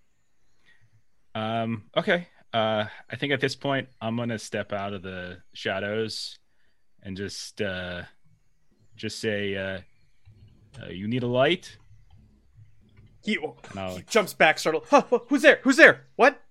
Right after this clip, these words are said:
Speaker 2: And he starts, he's fiddling and fidgeting, and it looks like he's, like, buttoning up his shirt. "What, what, what? Who's there? Who's that?"
Speaker 1: It's just Louis. Just,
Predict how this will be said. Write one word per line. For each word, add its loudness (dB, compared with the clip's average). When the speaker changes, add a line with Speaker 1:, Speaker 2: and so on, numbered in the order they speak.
Speaker 2:
And 0
he 2
starts, -2
he's -6
fiddling 0
and -10
fidgeting, 2
and -4
it -4
looks -4
like -2
he's, -2
like, -2
buttoning 2
up -2
his -10
shirt. -8
"What, 0
what, 6
what? 4
Who's 2
there? 6
Who's 2
that?" 0
Speaker 1:
It's -20
just -14
Louis. -2
Just, -18